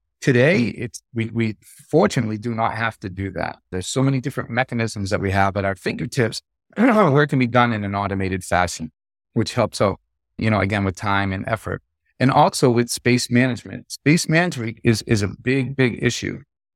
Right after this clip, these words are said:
So in a co-location, we ha-, have limited space and, and it's very difficult to expand that space 'cause it's a physical cage. We are marked off from everyone else within that facility. And to grow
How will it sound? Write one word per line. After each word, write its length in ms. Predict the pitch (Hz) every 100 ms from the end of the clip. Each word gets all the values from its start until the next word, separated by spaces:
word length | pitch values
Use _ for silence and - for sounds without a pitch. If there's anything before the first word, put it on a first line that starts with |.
| _
So 240 | - 139 127
in 160 | 165
a 40 | 196
co-location, 800 | - 190 160 - 143 143 113 107
we 160 | 120
ha-, 200 | 127 - -
have 380 | 123 113 107
limited 340 | 117 123 120 123
space 480 | - - 110 104 - _ _ -
and, 140 | 107
and 140 | 110 110
it's 160 | 107
very 160 | 120 127
difficult 480 | 117 120 117 127 113
to 80 | 110
expand 680 | - - - 127 123 113
that 240 | 107 110 -
space 320 | - 117 -
'cause 180 | 110 98
it's 120 | -
a 60 | -
physical 360 | 127 120 - 110
cage. 540 | - - 117 - - - _ _
We 120 | 120 139
are 140 | 135 -
marked 320 | 143 135 -
off 160 | 131 127
from 160 | 110 101
everyone 340 | 117 104 104
else 240 | 107 98 -
within 300 | 92 98 95
that 200 | 90 -
facility. 600 | 90 - 147 120 - - _ _ _ _ -
And 400 | 120 113 107 -
to 120 | -
grow 540 | 120 117 151 147 127